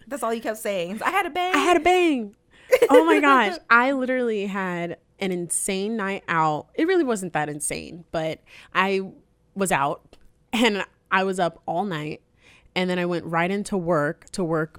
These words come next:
Speaker 2: my normal eight-hour shift, and then turn around and had a meeting right after for another hour and a half, and then I went and hung out with Michelle to tell her about my day. And in the
Speaker 1: <laughs>
Speaker 2: midst of it, I had to leave her a voicemail 'cause she didn't answer.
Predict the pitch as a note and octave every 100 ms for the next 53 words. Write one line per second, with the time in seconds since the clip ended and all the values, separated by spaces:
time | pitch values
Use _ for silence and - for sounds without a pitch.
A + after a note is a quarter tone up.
0 | - E3+ D#3 D#3 E3 E3 E3+ - _ E3+
1 | E3 F3 F#3+ G#3+ F3 D3+ F#3 - - _
2 | - - - _ - F#3+ G3 F#3+ F#3 -
3 | G#3+ G3+ G3 F3+ F3 E3+ F3+ E3 D#3 F3
4 | A3 A#3 F3+ E3+ D#3 C#3+ F3 - F3 E3
5 | F3+ D#3+ E3+ - - E3+ E3 E3 D3+ E3+
6 | D3+ D3+ E3 _ _ _ _ - F3 E3
7 | E3 E3 D#3+ D#3+ _ _ _ _ _ _
8 | - E3+ F3 D#3 D#3+ F3 E3+ - D#3+ D3+
9 | F3 D#3+ D#3 D3+ D#3+ D#3 D3+ C#3+ C#3+ D3+
10 | D3+ C#3+ C#3 - - - E3+ F3 F3 E3
11 | E3+ E3+ G#3 B3 - E3 E3 E3 F#3 G#3
12 | G#3+ A3+ F#3+ E3 D#3 G#3 A#3+ A#3 E3+ E3+
13 | F#3+ G3+ G3 E3+ C3 D#3+ F3+ - G#3 B3+